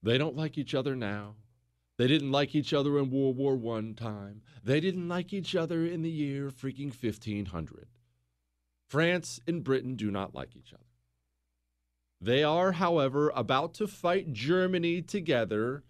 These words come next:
mainly because of Belgium. I mean, the, Germany actually thought a-, and lobbied heavily that Britain would get, um, in the war on their side, or in the very least, sit out.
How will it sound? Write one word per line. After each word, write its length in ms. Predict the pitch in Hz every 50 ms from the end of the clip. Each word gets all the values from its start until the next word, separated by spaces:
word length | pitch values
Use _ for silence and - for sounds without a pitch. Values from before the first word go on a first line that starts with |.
| - _ -
mainly 520 | 160 165 196 202 214 240 262 254 240 226
because 460 | 190 190 185 - - 175 156 156 131 147
of 120 | 139 107
Belgium. 420 | - 135 139 143 110 143 139 156
I 80 | 160 180
mean, 240 | 175 170 165 165 135
the, 100 | 147 147 135 - -
Germany 680 | 131 107 151 170 214 285 330 339 330 220 151 139 135 127 - - _ -
actually 480 | - 170 190 - - - 160 160 147 -
thought 600 | - - 156 139 143 175 214 262 - - - - - _ _ _ _ _ _ _ _ _ _ _ _ _ - 160
a-, 360 | 165 165 165 165 175 170 160
and 160 | 151 139 120
lobbied 580 | 110 117 135 156 185 214 226 202 151 135 120 110
heavily 580 | 110 117 147 165 165 202 208 226 254 277 269
that 480 | 220 - 180 139 135 - 151 110 127 113
Britain 340 | 139 175 254 254 262 254 196
would 160 | 180 147 127
get, 180 | 170 180 165
um, 180 | 175 165 165 165
in 160 | 175 185 185 180
the 80 | 170
war 280 | 151 156 170 196 214 196
on 160 | 175 160 151
their 220 | 156 190 220 233
side, 580 | 214 - 240 226 247 285 302 233 - - - - _ _ _ -
or 120 | 170 180
in 60 | 180
the 80 | 180 160
very 280 | 143 196 214 247 247
least, 400 | 220 202 202 196 156 - - -
sit 300 | - - - 214 208 190
out. 380 | 175 185 226 247 160 82 -